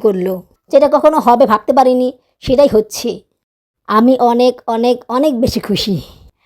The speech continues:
আল্লাহ পাকের কাছে অনেক, অনেক বেশি শুকরিয়া আদায় করি যে আল্লাহ পাক আমার এই ইচ্ছাগুলো পূরণ করে দিচ্ছেন। একটা সুন্দর সংসার সাজানো প্রত্যেকটা মেয়েরই স্বপ্ন, আমারও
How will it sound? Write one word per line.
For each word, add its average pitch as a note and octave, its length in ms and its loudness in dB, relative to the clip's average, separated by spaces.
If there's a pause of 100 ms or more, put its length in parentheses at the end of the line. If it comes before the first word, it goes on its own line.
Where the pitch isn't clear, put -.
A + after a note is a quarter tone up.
(220)
আল্লাহ G#3+ 280 0
পাকের A3 220 -2
কাছে A3 160 -4 (180)
অনেক, G#3+ 200 -6 (180)
অনেক G3+ 220 -6
বেশি F#3+ 200 -10
শুকরিয়া F#3+ 300 -6
আদায় F3+ 240 -8
করি F3 180 -6 (340)
যে A3+ 160 2 (120)
আল্লাহ A3+ 180 2 (100)
পাক B3+ 120 0 (100)
আমার A3 220 -2
এই A#3 100 -2
ইচ্ছাগুলো A3+ 380 -2
পূরণ G#3+ 240 -4
করে G3+ 200 -4
দিচ্ছেন। F3+ 340 -12 (680)
একটা C#4+ 280 -4 (160)
সুন্দর C#4 380 2 (440)
সংসার B3+ 240 -6
সাজানো C4+ 320 -2 (300)
প্রত্যেকটা B3+ 400 -2
মেয়েরই A#3+ 280 0
স্বপ্ন, G3 260 -6 (460)
আমারও A3+ 340 -4